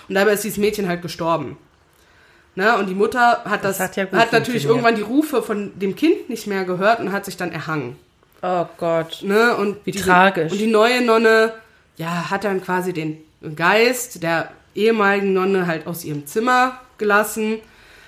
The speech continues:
Speaker 1: Und die hat dann die bösen Nonnen, die halt
Speaker 2: Noch
Speaker 1: Tochter
Speaker 2: da
Speaker 1: getötet
Speaker 2: waren.
Speaker 1: haben und noch
Speaker 2: Mhm.
Speaker 1: da waren, halt dann umgebracht. So. Ja, pff.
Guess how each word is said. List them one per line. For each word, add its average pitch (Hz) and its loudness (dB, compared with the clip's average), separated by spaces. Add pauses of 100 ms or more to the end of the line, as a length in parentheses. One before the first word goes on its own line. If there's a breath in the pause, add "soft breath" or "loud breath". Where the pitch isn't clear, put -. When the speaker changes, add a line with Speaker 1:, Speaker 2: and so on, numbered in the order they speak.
(260 soft breath)
Speaker 1:
Und 175 -2 (560)
die 156 -4
hat 175 0
dann 165 0
die 156 -4
bösen 208 2
Nonnen, 196 0
die 170 -4
halt 165 -2 (320)
Speaker 2:
Noch 170 0
Speaker 1:
Tochter 190 2
Speaker 2:
da 180 2
Speaker 1:
getötet 170 0
Speaker 2:
waren. 180 2
Speaker 1:
haben 180 -4
und 151 -2
noch 165 -2
Speaker 2:
Mhm. 160 -4
Speaker 1:
da 175 2
waren, 151 -2
halt 147 -10
dann 147 -8
umgebracht. 139 -14
So. 117 -14 (1300 loud breath)
Ja, 202 2
pff. - -8